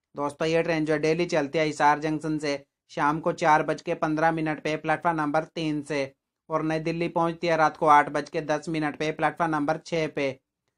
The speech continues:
यह ट्रेन जो है एक सौ अस्सी किलोमीटर का डिस्टेंस तीन घंटे पचपन मिनट में पूरा करती है। इस ट्रेन के तकरीबन पाँच स्टॉप हैं। यह ट्रेन वाया भिवानी, रोहतक, बहादुरगढ़, स्कूर बस्ती के रास्ते नई दिल्ली पहुंचती है।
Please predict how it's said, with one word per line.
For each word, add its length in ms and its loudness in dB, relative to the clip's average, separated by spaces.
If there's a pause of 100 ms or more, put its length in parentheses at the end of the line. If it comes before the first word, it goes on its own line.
(220)
यह 140 -2
ट्रेन 260 0
जो 80 2
है 60 4
एक 120 -6
सौ 100 -4
अस्सी 260 -4
किलोमीटर 520 0
का 200 6
डिस्टेंस 460 -4
तीन 240 -2
घंटे 320 -2
पचपन 420 -2
मिनट 300 -4
में 140 -4
पूरा 260 2
करती 380 -6
है। 200 -12 (440)
इस 180 -12
ट्रेन 280 -2
के 140 0
तकरीबन 460 -2
पाँच 340 2
स्टॉप 360 0
हैं। 200 -4 (340)
यह 140 0
ट्रेन 240 0
वाया 320 8
भिवानी, 540 4
रोहतक, 360 0
बहादुरगढ़, 680 2
स्कूर 340 -2
बस्ती 340 -4
के 180 0
रास्ते 320 2
नई 180 -2
दिल्ली 280 -2
पहुंचती 440 -2
है। 140 2